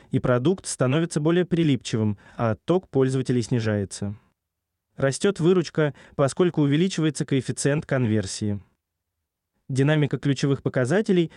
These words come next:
в уравнении роста сетевого продукта улучшается в результате действия сетевого эффекта, а не только из-за особенностей продукта, и со временем создаёт и накапливает преимущества. Это и есть магия сетевых эффектов.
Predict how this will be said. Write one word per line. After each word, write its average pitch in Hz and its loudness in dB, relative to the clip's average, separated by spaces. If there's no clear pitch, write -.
в 120 0
уравнении 147 4
роста 175 0
сетевого 143 0
продукта 135 0
улучшается 147 0
в 120 2
результате 127 0
действия 131 0
сетевого 120 0
эффекта, 120 -2
а 127 0
не 156 4
только 165 2
из-за 123 2
особенностей 131 0
продукта, 127 0
и 135 0
со 127 0
временем 127 2
создаёт 117 0
и 135 2
накапливает 135 0
преимущества. 110 -2
Это 160 0
и 185 6
есть 185 2
магия 160 2
сетевых 139 -4
эффектов. - -6